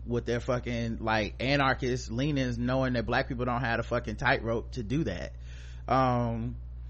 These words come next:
so I don't wanna feel like that towards folks, but at the same time, like, yeah, it's, what the fuck else was supposed to happen?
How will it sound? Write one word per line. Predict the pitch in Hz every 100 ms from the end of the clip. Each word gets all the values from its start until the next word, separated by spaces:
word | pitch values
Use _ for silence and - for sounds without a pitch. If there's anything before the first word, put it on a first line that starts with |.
| - - - -
so | -
I | 151 170
don't | 208 196
wanna | 185 160
feel | - 160 147
like | 139 127 113
that | 151 156
towards | 175 160 -
folks, | 170 160
but | 151 143
at | 127
the | 135
same | 139 131 120
time, | 139 131 113
like, | 107 104 135
yeah, | 156 107 98
it's, | 123 131 - -
what | 110 123 151 160
the |
fuck | - 160 151
else | 147
was | 135
supposed | 143 135
to | 123
happen? | 139 123 98